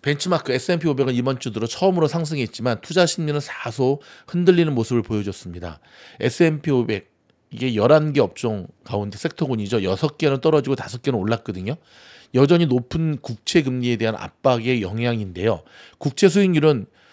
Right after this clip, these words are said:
전날 삼 개월 만에 최고치인 사점이육까지 올랐다가 오늘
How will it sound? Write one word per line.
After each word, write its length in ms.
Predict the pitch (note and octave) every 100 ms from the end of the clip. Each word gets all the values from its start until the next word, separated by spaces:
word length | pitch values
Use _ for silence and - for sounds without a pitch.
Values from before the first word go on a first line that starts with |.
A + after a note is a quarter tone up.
| _
전날 240 | - D#3 D#3+
삼 220 | G3 G#3
개월 180 | G#3 F#3+
만에 160 | D#3
최고치인 440 | D3 E3+ E3 - C#3
사점이육까지 800 | G#2 - D3 A#2+ C#3 D3 C#3
올랐다가 640 | A2+ G#2 G#2 G2+ A#2 A#2 A#2 _
오늘 320 | A#2 C3 C#3